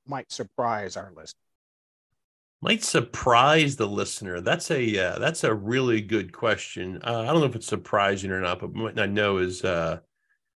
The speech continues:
Speaker 2: I have salt water in my veins. I grew, was born and raised in the Jersey Shore. I make my home in Rhode Island now. So, uh,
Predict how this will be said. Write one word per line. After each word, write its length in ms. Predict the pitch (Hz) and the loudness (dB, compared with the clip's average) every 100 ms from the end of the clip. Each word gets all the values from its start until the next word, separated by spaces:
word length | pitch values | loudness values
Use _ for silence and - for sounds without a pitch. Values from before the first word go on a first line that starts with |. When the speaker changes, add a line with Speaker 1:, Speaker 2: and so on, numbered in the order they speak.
| _ _ - | _ _ 2
Speaker 2:
I 100 | 139 | 6
have 140 | 143 120 | 6 4
salt 280 | 175 160 | 4 6
water 280 | 143 143 123 | 6 6 6
in 80 | 110 | 4
my 180 | 101 101 | 2 2
veins. 540 | 104 85 73 - - - | 0 -2 -8 -16 -12 -8
I 80 | |
grew, 340 | 101 98 120 117 | -4 4 6 6
was 140 | 101 | 2
born 240 | 98 127 117 | 0 2 4
and 80 | |
raised 340 | 117 113 117 98 | 4 6 4 2
in 60 | |
the 80 | 98 | -4
Jersey 460 | 98 107 113 107 104 | -2 2 2 2 -4
Shore. 480 | - - 113 110 98 | -6 -2 2 2 2
I 60 | |
make 220 | 104 101 | -2 -6
my 120 | 92 98 | -6 -4
home 260 | 113 107 | -2 -2
in 140 | 98 98 | -4 2
Rhode 200 | 110 104 | 4 4
Island 380 | 101 104 101 | 4 2 0
now. 360 | 101 98 98 98 | 0 0 -2 -6
So, 420 | - - 98 95 | -8 -4 -2 0
uh, 380 | 95 95 92 | 2 2 2